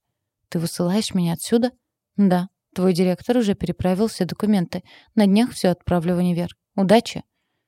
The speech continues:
Такое ощущение, что от меня отвязываются. Я кивнула и закрыла дверцу, наблюдая за тем, как ко мне идёт Вадим. Он приблизился и спросил:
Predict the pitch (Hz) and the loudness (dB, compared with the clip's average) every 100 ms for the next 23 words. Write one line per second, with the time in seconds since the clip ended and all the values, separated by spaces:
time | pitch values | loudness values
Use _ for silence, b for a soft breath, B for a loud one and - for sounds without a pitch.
0 | _ - 170 180 180 - 165 180 208 262 | _ -10 -6 -2 -2 -2 -6 -4 -2 -2
1 | 262 185 170 175 175 175 - 175 170 180 | -2 -4 -2 -2 -2 -2 -2 -2 -2 -4
2 | 175 - 190 _ 180 175 - 175 180 180 | -6 -10 -12 _ -6 -4 -4 -4 -2 0
3 | 202 190 180 180 170 151 190 - - 202 | 0 -2 -2 -2 -4 -2 -4 -4 -8 -10
4 | b b b 208 180 175 175 170 170 - | b b b 0 2 0 0 0 -4 -4
5 | 196 208 - 165 - 185 175 180 190 165 | -6 -6 -6 -8 -6 -2 0 0 0 -2
6 | - 180 160 175 175 _ _ _ 180 180 | -2 -2 -2 -4 -8 _ _ _ -4 -2
7 | 175 165 175 170 208 - 202 - - 185 | -2 0 0 -2 -4 -2 -2 -2 -6 -6
8 | - 175 | -6 -8